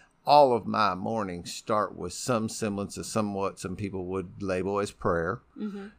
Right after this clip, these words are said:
Speaker 1: It starts with some semblance or labeling of meditation,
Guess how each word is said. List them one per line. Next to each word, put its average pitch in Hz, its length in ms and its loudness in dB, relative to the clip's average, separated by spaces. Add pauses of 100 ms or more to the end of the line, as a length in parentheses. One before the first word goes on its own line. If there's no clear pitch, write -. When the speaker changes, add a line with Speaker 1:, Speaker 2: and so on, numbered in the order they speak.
(100)
Speaker 1:
It - 140 -10
starts - 340 0
with 101 140 -4
some 104 540 -2 (420)
semblance 113 540 0
or 104 360 -4
labeling 110 480 2
of 107 140 0
meditation, 110 760 -4